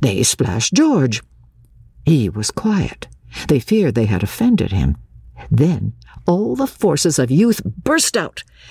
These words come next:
He smiled, flung himself at them, splashed them, ducked them, kicked them, muddied them, and drove them out of the pool. Race you round it, then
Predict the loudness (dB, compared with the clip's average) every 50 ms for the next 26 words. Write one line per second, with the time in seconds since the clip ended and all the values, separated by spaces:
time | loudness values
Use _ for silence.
0 | -10 -2 2 2 2 2 2 2 2 2 4 4 2 2 0 0 0 0 -2 -4
1 | -8 -14 -6 0 2 4 6 6 4 4 2 2 2 2 2 2 2 0 0 -2
2 | -2 -2 0 0 2 2 0 -2 -4 -10 -6 -2 -2 -2 2 2 2 4 4 2
3 | 0 -2 0 0 -2 -2 -2 -2 -2 0 0 0 -2 _ -6 -6 -4 -4 -4 -4
4 | -2 -4 -4 _ _ -6 -6 -6 -6 -10 -10 -4 0 2 4 4 4 4 2 2
5 | 2 2 0 0 0 -2 -6 -8 -14 -20 -14 -6 -2 -2 0 0 -2 -2 -2 0
6 | 2 2 2 2 0 0 -2 -2 -2 -2 -2 -4 -4 -4 -4 -4 -2 -4 -6 -4
7 | -4 -6 -4 -2 -4 -2 -2 -4 -6 -6 -8 -8 -8 -10 -18 -20 -20 -20 -20 -20
8 | -20 -20 -20 -20 -20 -20 -18 -18 -16 -16 -16 -16 -8 0 2 4 4 4 4 2
9 | 2 4 4 2 2 2 0 -2 -2 -2 -2 0 2 2 2 0